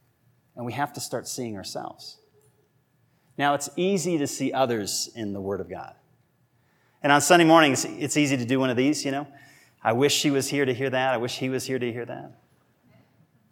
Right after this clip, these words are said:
But see, the conviction that God brings when we look into his word intently is he begins to stir something within us. Now, what he stirs within us isn't a discouragement. Listen,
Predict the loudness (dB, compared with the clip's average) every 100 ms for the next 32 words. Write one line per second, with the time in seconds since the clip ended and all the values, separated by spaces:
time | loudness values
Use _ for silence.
0 | _ _ _ _ -6 0 2 2 0 0
1 | 0 0 0 2 2 0 -2 0 0 0
2 | -2 0 2 2 2 -2 -8 -4 -4 -4
3 | -4 -4 -6 -8 -10 -8 -6 -6 -8 -8
4 | -6 -8 -8 -8 -6 -4 -4 -4 -8 -8
5 | -8 -6 -6 -6 -10 -14 -20 -20 _ _
6 | _ _ _ _ _ _ _ _ 2 4
7 | 6 6 6 4 6 8 8 6 6 6
8 | 4 0 -2 0 -2 -4 -2 -2 -2 -2
9 | -2 -2 -4 -2 -2 0 -4